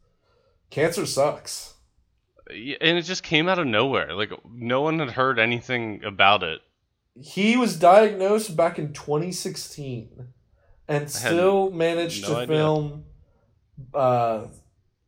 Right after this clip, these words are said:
Speaker 1: multiple Avengers movies and Black Panther.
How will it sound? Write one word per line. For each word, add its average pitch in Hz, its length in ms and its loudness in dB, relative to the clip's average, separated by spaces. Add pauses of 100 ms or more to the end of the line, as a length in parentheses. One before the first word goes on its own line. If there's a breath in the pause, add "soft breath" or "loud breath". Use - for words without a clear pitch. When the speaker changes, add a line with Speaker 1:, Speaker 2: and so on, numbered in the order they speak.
(120)
Speaker 1:
multiple 180 760 4
Avengers 170 520 0
movies 170 640 -6
and 156 340 0
Black 147 400 0
Panther. 104 720 -8